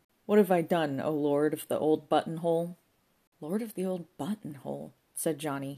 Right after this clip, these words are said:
who had lately returned from the gents. Or, more accurately, the hastily ordered portaloot that had been deposited at the rear of the pub to temporarily replace the gents that had been destroyed by the paddy wagon.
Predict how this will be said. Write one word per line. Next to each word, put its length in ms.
who 80
had 120
lately 260
returned 400
from 220
the 80
gents. 480
Or, 380
more 260
accurately, 800
the 120
hastily 540
ordered 460
portaloot 560
that 160
had 180
been 160
deposited 680
at 180
the 60
rear 220
of 140
the 80
pub 460
to 100
temporarily 720
replace 500
the 120
gents 480
that 160
had 180
been 200
destroyed 520
by 140
the 80
paddy 300
wagon. 400